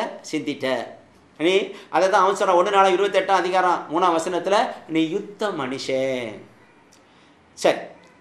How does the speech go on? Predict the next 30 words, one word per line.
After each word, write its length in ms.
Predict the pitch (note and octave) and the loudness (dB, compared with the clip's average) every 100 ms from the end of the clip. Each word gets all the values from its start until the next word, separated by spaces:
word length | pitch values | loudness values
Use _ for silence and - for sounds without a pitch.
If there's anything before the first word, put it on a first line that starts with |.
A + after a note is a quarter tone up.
| _ - | _ -6
இந்த 140 | D#3+ | -4
பின்னாடி 480 | F#3+ G#3 A3 C4 B3 | -2 -2 0 2 2
இந்த 120 | G#3 | 4
யுத்த 180 | G3 G3 | 2 2
மனுஷனை 320 | F#3 F#3 F#3 | 0 0 0
கொஞ்சம் 200 | E3 D#3 | 0 2
விளக்குறேன். 360 | D3 D3 B2 - - | 0 0 -4 -10 -18
சரி, 240 | - F3 B2 - - | -2 0 0 -4 -8
இப்ப 520 | - - A#3 G3 C4+ - - | -4 4 6 4 2 -6 0
அவன் 240 | F3+ F#3+ F#3 E3+ - | 4 4 2 -2 -4
நாத்தான் 320 | F3 G#3 G#3+ F#3+ | 2 4 4 2
மூலியமா 180 | G3+ F#3+ | 2 2
சொல்லியாச்சு. 560 | F#3+ F#3 F3+ A3 C#4 E4 - D#3 | 2 2 4 4 2 -2 -4 2
ஏ, 180 | F3+ F3 E3+ - | 2 2 -2 -6
ரெண்டு 240 | E3 G#3 | -2 0
சாமுவேல் 260 | G3+ F#3+ F3+ | 2 2 4
ஏழாம் 160 | G#3 | 4
அதிகாரம் 340 | G3 F#3+ F#3+ D#3+ | 4 4 2 2
பதினோராம் 400 | G3 A#3+ G#3 D#3 | 0 2 2 0
வசனத்துல, 520 | D#3 C#3+ C#3+ C#3+ D#3+ - - | -2 -4 0 0 0 -4 -10
"நீ 300 | D3+ F3+ A#3+ | -4 -2 0
அவருக்கு 400 | A3+ A3+ C4 A#3 | -2 -2 -4 -4
வீடு 160 | A#3+ A#3 | -4 -2
கட்ட 200 | F#3 F3 | 0 0
வேணாம்பா, 460 | D#3+ C#3 C#3 C3 - - | -2 0 2 0 -4 0
அவரு 420 | C#3+ F3+ B3+ A#3+ | 4 4 2 2
உனக்கு 260 | G#3 G#3+ F#3 | 0 0 0
ஒரு 100 | E3+ | 2
வீடு 180 | G3 | 2
கட்டுவாரு, 560 | F#3 D3+ D#3 D3+ D3 C#3+ | 2 0 2 2 2 0